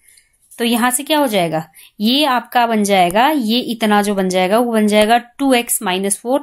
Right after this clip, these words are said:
तो टू अगर आप कॉमन लेके आते हैं डिनोमिनेटर से, जिससे ये कैंसिल हो जाएगा। That means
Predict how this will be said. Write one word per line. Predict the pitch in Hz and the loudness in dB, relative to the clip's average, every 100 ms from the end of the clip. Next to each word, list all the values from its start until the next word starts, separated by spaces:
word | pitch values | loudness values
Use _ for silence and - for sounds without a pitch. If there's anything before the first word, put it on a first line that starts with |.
| - | -4
तो | |
टू | 208 262 269 | -8 0 0
अगर | 226 220 | 2 2
आप | 202 - | 0 -2
कॉमन | 214 208 247 | -4 -2 0
लेके | 254 226 226 | 0 0 0
आते | 208 - | -2 -2
हैं | 185 | -6
डिनोमिनेटर | 185 190 180 170 160 170 | -2 -2 0 -2 -4 -4
से, | - 320 - - - - | -2 -4 -6 -16 -16 -8
जिससे | 190 - | -4 -4
ये | 220 180 240 | -6 -4 -4
कैंसिल | 220 170 165 | -2 -4 -4
हो | 156 | -6
जाएगा। | 147 147 156 160 - - - - | -8 -8 -10 -14 -16 -20 -18 -4
That | 226 277 269 | -2 -2 -4
means | 196 254 | -4 -2